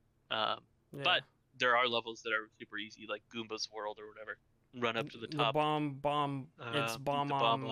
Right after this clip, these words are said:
Speaker 1: bomb guy.
Speaker 2: Wah,
Speaker 1: Yeah.
Speaker 2: wah, wah, wah.
Speaker 1: Ti-, yeah, super, um,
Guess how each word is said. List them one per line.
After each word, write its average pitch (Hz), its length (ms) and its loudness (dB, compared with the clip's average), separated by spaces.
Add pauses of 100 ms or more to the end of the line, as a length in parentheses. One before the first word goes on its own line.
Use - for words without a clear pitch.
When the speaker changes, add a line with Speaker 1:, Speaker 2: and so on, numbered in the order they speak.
(100)
Speaker 1:
bomb - 80 -
guy. 113 320 0 (1000)
Speaker 2:
Wah, 202 240 4
Speaker 1:
Yeah. 147 260 6
Speaker 2:
wah, 139 100 0
wah, 127 240 -2 (180)
wah. 139 80 -4 (2250)
Speaker 1:
Ti-, - 260 2 (100)
yeah, 117 240 4
super, 160 600 6 (300)
um, 110 360 4